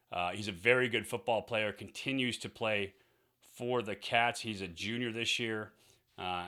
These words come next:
and continues to show up in that lineup. He is the starter at that tailback position. Their other back, D J Williams, is actually a transfer from Auburn, comes in at six two, two twenty-five,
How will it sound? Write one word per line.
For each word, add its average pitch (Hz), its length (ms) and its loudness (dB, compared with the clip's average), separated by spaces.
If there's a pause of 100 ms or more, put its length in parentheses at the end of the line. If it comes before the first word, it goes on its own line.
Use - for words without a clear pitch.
(120)
and 98 160 -6
continues 107 420 -8
to - 100 -10
show 113 280 2
up 107 180 -2
in 110 140 -6
that 101 220 -4
lineup. 101 320 0
He 123 100 -2
is 104 120 -2
the 95 60 -10
starter 110 460 0
at 101 100 -6
that 101 180 -4
tailback 107 400 0
position. 101 360 -4 (340)
Their 120 100 0
other 127 100 4
back, 120 300 8
D 123 180 0
J 117 200 2
Williams, 113 560 4
is 101 100 -6
actually 107 280 0
a 87 40 -4
transfer 113 680 -2 (440)
from 104 200 0 (200)
Auburn, 117 440 8
comes 110 260 -4
in 101 60 -2
at 90 100 -10
six - 240 -6
two, 113 220 -4
two 127 180 -6
twenty-five, 107 760 0